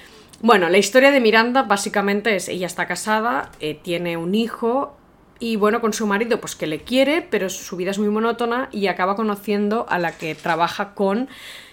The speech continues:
eh, bueno, es la jefa de Carrie. Che, es un, es una persona no binaria y, bueno, pues, pues,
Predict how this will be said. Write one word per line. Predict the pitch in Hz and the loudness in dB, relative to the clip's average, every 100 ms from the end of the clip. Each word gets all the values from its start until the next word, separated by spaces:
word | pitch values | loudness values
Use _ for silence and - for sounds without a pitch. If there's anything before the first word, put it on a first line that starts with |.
| _ - | _ 0
eh, | 202 180 165 160 156 147 143 | 2 2 0 0 -2 -2 -2
bueno, | 196 190 | -2 -2
es | 185 | 0
la | 160 | 0
jefa | - 226 254 214 | 0 -2 -2 -2
de | 180 175 | -2 -2
Carrie. | 196 185 175 220 277 - - - _ - _ _ _ 233 214 | -2 -2 -4 -6 -8 -16 -20 -20 _ -20 _ _ _ -14 -2
Che, | 247 | 0
es | 233 269 | 2 2
un, | 262 - | 2 0
es | 254 - | -2 0
una | 254 254 247 240 240 233 | 0 0 0 0 -2 0
persona | 233 220 247 214 | -2 -2 0 0
no | 165 214 220 | 0 0 0
binaria | 226 226 233 226 254 349 - - - - - | 0 2 0 0 -2 -2 -8 -20 -20 -20 -8
y, | 240 233 214 202 185 175 165 - - _ _ _ _ _ _ _ _ _ _ - | -2 0 2 2 0 -2 -4 -10 -18 _ _ _ _ _ _ _ _ _ _ -4
bueno, | 208 196 254 | 0 0 -4
pues, | - 151 - _ _ _ _ _ - | -8 -14 -16 _ _ _ _ _ -8
pues, | 185 175 | -6 -6